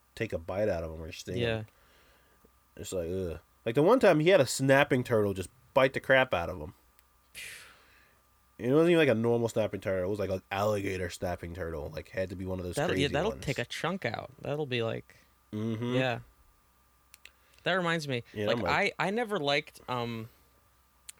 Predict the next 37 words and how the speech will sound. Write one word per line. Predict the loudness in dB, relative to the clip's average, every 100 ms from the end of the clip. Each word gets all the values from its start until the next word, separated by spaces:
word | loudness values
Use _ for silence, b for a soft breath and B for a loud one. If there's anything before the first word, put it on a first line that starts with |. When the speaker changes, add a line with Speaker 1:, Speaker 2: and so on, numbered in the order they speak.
| -2
Speaker 2:
Bear | 0 0
Grylls | 0 0 2 0 -6 -16 _ _ b b b b b _
'cause | -6 -4 0
his | -2 0
stuff | -2 0
Speaker 1:
Mm-hmm. | 0
Speaker 2:
always | 0 0
seems | -2 -2 -2
so | -4
fake | -4 -2 -2 -2 -4 -20 -8
and, | -4
like, | -4 -6
produced. | -6 -2 -2 -4 -10 -6
And | -2 -2
then | -2 -6 B B
there | -2
was | 0
always | 2 2 2
that | 0
rumor, | 0 -2 0 -2
and | 0
I | 0
don't | 0 -2 -4
ever | -2 0
know | 0 0
how | 0
true | -4 -4 -2
it | 0
was, | 2 0 -2
that | -4
he | -2
was | 0
actually, | -2 -2 -4
like, | -4
staying | -2 -2 -2
in | -2
hotels | -4 -6 -4 -2 -2 -4 -8